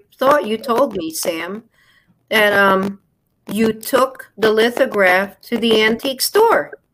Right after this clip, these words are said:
And he's at the antique store. He moves away from his desk holding the phone.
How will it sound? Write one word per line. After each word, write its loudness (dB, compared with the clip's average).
And 2
he's 0
at -4
the 2
antique -2
store. 0
He -2
moves 0
away 0
from -4
his -6
desk -2
holding -2
the -8
phone. 0